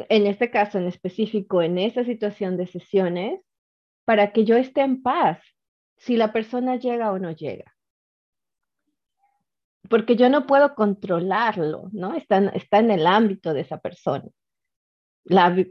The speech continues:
está en el ámbito de la realidad, yo no sé qué sucede allá. Entonces, ¿cómo yo puedo poner,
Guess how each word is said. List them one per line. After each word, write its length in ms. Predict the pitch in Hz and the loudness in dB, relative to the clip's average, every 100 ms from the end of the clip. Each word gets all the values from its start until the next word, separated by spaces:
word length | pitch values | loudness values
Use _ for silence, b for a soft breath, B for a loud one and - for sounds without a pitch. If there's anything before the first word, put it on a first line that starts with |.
| - | 0
está 320 | 165 190 214 | 0 2 2
en 100 | 214 | 4
el 140 | 220 202 | 6 6
ámbito 380 | 233 240 247 190 | 4 2 2 2
de 100 | 165 | 2
la 120 | 147 | -2
realidad, 520 | 170 151 151 180 202 | -4 -6 0 2 2
yo 180 | 190 214 | 0 -2
no 140 | 254 | -2
sé 320 | 240 - 247 | -6 -6 -8
qué 100 | 226 | -8
sucede 420 | 196 175 - 82 69 | -14 -16 -14 -12 -10
allá. 320 | 78 - - _ _ _ | -10 -12 -14 _ _ _
Entonces, 300 | - 202 - | -2 -2 -2
¿cómo 340 | - 247 269 262 | 2 2 4 2
yo 420 | 226 226 220 - - | 2 0 -2 -8 0
puedo 360 | 214 202 208 | 2 4 0
poner, 440 | 196 196 190 190 | -2 -2 0 -2